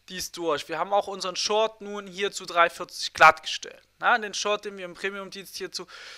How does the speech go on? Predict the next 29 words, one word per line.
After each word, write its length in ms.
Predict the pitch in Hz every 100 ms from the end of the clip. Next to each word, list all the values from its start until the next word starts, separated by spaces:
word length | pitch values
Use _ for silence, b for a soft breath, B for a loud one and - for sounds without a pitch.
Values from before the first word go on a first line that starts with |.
| B
zwölftausendachthundert, 1160 | - 180 - 180 175 156 - 196 196 190 -
äh, 480 | - 175 170 165 156
in 60 | 170
dem 120 | 170
Bereich 300 | 165 165 165
geladen 420 | 165 170 196 202
hatten, 320 | 190 185 190 165 B B B B -
den 120 | 165
haben 140 | 180 180
wir 60 |
jetzt 180 | 180 -
zu 80 | 170
zwölf 280 | - 180 175
drei 180 | - 151
vierzig 500 | 185 170 147 135 - - -
glattgestellt 800 | 180 254 - 240 - 220 220 214
am 240 | 185 190
Früh 340 | - 208 220 220
gleich. 420 | 185 190 190 190
Wir 100 | 175
haben 120 | 175
auch 120 | 156
im 120 | 160 131
F 160 | 160
T 180 | - 147
S 140 | 147
E 140 | - 208
Teilgewinne 720 | 202 196 196 190 185 185 185
mitgenommen. 760 | 185 180 - 170 165 165 165